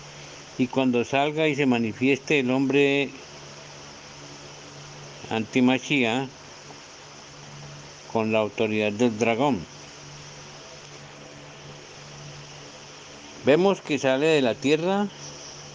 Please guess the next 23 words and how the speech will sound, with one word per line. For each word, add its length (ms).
por 160
ser 200
un 140
hombre. 300
Como 200
dijimos, 480
el 120
hombre 580
polvo 380
eres 880
y 140
al 520
polvo 300
volverás. 680
Pero 240
con 260
la 100
influencia 680
del 280
dragón 540
actuará 800
como 360
tal. 320